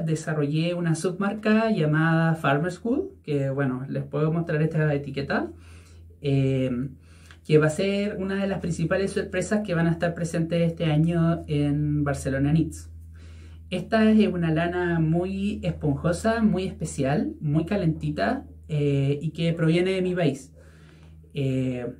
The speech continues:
acá hay un ejemplo de ella. Eh, hay algunas que vienen en kits o otras que vienen independientes porque sus madejas pesan diferente. Eh, son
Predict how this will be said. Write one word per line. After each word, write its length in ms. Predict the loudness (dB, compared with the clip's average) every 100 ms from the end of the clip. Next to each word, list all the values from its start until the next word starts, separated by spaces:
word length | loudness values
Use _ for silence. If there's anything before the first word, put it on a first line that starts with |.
| -20 -20 -20 _ _ -20 -16 -6
acá 200 | -2 4
hay 140 | 6
un 80 | 4
ejemplo 400 | 2 0 0 2
de 100 | 0
ella. 380 | 2 2 2 -2 -14 -20 _ _ -20 -8
Eh, 520 | -4 -2 -4 -6 -8
hay 220 | -2 2 2
algunas 400 | 2 2 0 -4
que 160 | -4
vienen 300 | 0 2 4
en 160 | 2 2
kits 360 | 0 0 0 0
o 120 | 2
otras 280 | 2 0 -2
que 120 | 0
vienen 300 | 2 4 4
independientes 760 | 2 2 0 0 0 2 0 0
porque 580 | -6 -6 -4 0 2 0
sus 300 | 0 -2 0
madejas 460 | 2 2 0 -4 -4
pesan 960 | -6 -4 -2 -2 -2 -8 -10 -10 -8
diferente. 720 | -6 -2 0 0 2 2 2 -4 -20 -20 -20 -20 -20 -20 _ _ 0
Eh, 720 | 6 6 6 4 2 0 -4
son 640 | -2 2 4 4 0 -2